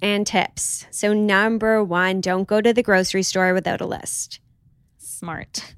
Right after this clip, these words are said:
Speaker 1: It will save you money <laughs> and it will help you avoid buying all of the crap that you don't actually need. So make a list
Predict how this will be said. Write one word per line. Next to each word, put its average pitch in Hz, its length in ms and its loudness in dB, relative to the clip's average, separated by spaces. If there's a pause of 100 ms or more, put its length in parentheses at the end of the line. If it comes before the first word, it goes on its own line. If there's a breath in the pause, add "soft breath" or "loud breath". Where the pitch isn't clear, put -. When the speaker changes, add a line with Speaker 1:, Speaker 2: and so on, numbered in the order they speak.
(220)
Speaker 1:
It - 240 -2
will 190 420 0 (160)
save 202 380 -2
you 269 120 2
money 190 560 2
<laughs> - 40 -20
and 202 720 4 (680 loud breath)
it 214 100 0
will 202 160 0
help 190 320 2
you 208 160 4
avoid 180 420 2
buying 180 360 2
all 175 200 -2
of 175 160 -4
the 175 80 -2
crap 185 380 0
that 175 120 0
you 190 180 -2
don't 170 320 -4
actually 160 600 -4
need. - 380 -12 (320)
So 190 320 2
make 196 340 0
a 269 80 0
list 214 480 0